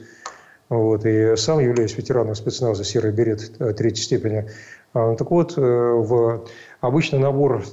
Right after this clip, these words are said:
такого охранника входит в том числе и проволока. И к тому, что какую-то секунду, э, всё возможно, знаете. По этому поводу, насколько это охрана, насколько это конвой, это очень сильно большой вопрос.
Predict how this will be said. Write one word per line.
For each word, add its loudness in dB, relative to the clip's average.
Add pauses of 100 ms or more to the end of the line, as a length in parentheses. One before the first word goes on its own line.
такого 0
охранника 0
входит 0
в -4
том 0
числе 0
и 4
проволока. 0 (460)
И -6
к -10
тому, 2
что -10
какую-то -2
секунду, 0
э, -2 (520)
всё 0
возможно, 0 (220)
знаете. 0 (180)
По 0
этому 0
поводу, 2
насколько 0
это 2
охрана, 0
насколько -4
это -2
конвой, 2
это -2
очень -4
сильно -2
большой 0
вопрос. -2